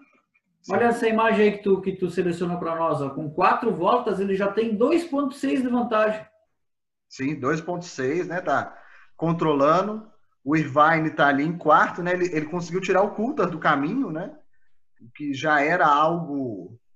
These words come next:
Speaker 2: importante, mas com o Hakkinen em primeiro, nada mais adiantava, né? Precisava
Speaker 1: Ele,
Speaker 2: ali.
Speaker 1: ele, e ele já tá a nove ponto oito do Hakkinen, do Raikkonen.
Speaker 2: Pois é.
Speaker 1: Do Hakkinen.
Speaker 2: Do Hakkinen. Então,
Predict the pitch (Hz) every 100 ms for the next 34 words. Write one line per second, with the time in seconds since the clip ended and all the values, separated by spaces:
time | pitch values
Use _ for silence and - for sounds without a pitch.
0 | _ _ _ _ _ 156 165 185 160 -
1 | 190 277 254 214 214 - 220 196 214 214
2 | 208 214 226 214 196 226 247 233 175 117
3 | - - - 120 139 180 180 175 156 170
4 | 175 185 202 151 135 127 123 143 165 -
5 | - 127 131 143 147 127 139 160 202 208
6 | - 190 190 202 190 190 - 214 220 -
7 | - _ _ _ _ _ _ - 196 185
8 | 214 254 - 240 254 226 226 247 170 131
9 | 139 139 104 131 - - 135 135 131 117
10 | - 120 92 92 143 131 151 175 - 127
11 | 120 120 - _ _ _ _ _ _ _
12 | 98 95 - 92 90 _ - 110